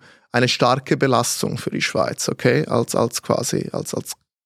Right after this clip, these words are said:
Gastland, als, als Land, welches diese Flüchtlinge aufnimmt. Von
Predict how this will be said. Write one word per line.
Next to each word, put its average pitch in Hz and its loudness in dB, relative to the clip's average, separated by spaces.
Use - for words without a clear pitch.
Gastland, - -2
als, - -4
als - -4
Land, 120 2
welches 117 -2
diese 117 2
Flüchtlinge 123 2
aufnimmt. 117 0
Von 123 2